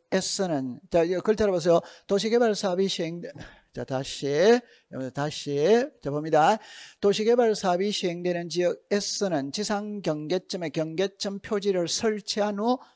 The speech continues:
청량할 수 있다. Otherwise, 오. 그럼 이거는 지문으로 낼 때 답으로 만들지 않지. 청량할 때는 전부 다 경계점 표지를 설치해야 된다, 이 말이에요. 맞아요? 네. 그러면 이제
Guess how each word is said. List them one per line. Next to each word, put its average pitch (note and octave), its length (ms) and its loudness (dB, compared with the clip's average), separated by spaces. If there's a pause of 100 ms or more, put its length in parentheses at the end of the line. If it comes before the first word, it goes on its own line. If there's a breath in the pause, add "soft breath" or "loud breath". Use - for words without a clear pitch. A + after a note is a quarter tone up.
(140 soft breath)
청량할 E3+ 640 -4
수 C#3+ 300 -2
있다. B2 800 -2
Otherwise, D3+ 460 4 (360 loud breath)
오. G#3+ 260 12 (180 loud breath)
그럼 G#3+ 140 0
이거는 A#3 280 2
지문으로 A#3 500 -2
낼 E3 160 -2
때 D3+ 120 0
답으로 G#3 380 2
만들지 C3+ 460 -2
않지. C#3 340 -6 (720 soft breath)
청량할 C4+ 400 4
때는 F3+ 240 0
전부 G#3 220 2
다 F#3 80 2
경계점 E3+ 480 0
표지를 F#3 360 0
설치해야 E3+ 460 4
된다, A2+ 320 -2
이 G2 80 -8
말이에요. G2 260 -8 (880)
맞아요? A3 480 6
네. F3 200 4 (180 loud breath)
그러면 C4 280 6
이제 E3+ 220 6